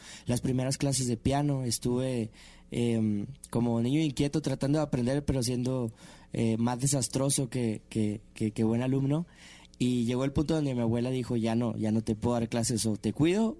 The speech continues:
o te doy clases", ¿no? Em, y yo empecé a meterme a clases del opuesto, justamente a aprender música por fuera, sacar canciones de oído que a mí me gustaran, que no fuera música clásica, que no fuera tan estricto.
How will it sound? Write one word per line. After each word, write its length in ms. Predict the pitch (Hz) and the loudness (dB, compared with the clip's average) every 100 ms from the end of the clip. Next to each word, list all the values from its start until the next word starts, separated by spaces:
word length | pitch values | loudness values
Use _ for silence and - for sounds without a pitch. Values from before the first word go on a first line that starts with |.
| - | -4
o 300 | 120 117 107 | 0 0 0
te 100 | 110 | 0
doy 180 | 113 113 | 2 0
clases", 440 | 107 101 101 95 | -2 -2 -4 -2
¿no? 240 | 110 143 - - - - - - - | -2 -2 -6 -16 -20 -20 -20 -10 -4
Em, 380 | 120 123 120 - | -2 0 -4 -2
y 140 | - 147 | 0 2
yo 100 | 160 | 2
empecé 380 | 160 170 - 165 | 2 2 2 0
a 40 | |
meterme 380 | 160 156 156 165 | -2 -2 -2 -2
a 20 | |
clases 480 | 160 156 147 156 - | -2 -2 0 -2 -2
del 220 | 139 143 139 | -2 2 2
opuesto, 420 | 131 180 185 143 | 2 0 0 -2
justamente 600 | - 139 151 156 143 139 | -2 0 0 -2 -2 -4
a 40 | |
aprender 420 | 123 123 120 127 | -2 -2 -2 -2
música 520 | 135 143 - 143 147 135 | 0 0 0 0 -2 -2
por 200 | 131 117 | -2 0
fuera, 440 | 131 139 139 135 - - | 0 0 0 -4 -10 -10
sacar 340 | - 120 131 123 | -4 -2 -2 0
canciones 360 | 143 143 143 | 2 2 2
de 40 | 135 | 0
oído 220 | 135 143 | 0 0
que 60 | 123 | -2
a 40 | |
mí 100 | 120 143 | 0 2
me 60 | |
gustaran, 400 | 156 135 139 135 | 2 0 0 -2
que 100 | 123 | -4
no 80 | 123 | -6
fuera 180 | 127 131 | -4 -4
música 340 | 127 135 123 | -4 -4 -4
clásica, 500 | - 143 143 139 127 | -2 0 0 0 -2
que 140 | 117 117 | -2 -2
no 100 | 117 | 0
fuera 220 | 127 127 | -2 -2
tan 180 | 123 117 | 0 0
estricto. 540 | 110 - 117 - 139 | 2 0 0 0 0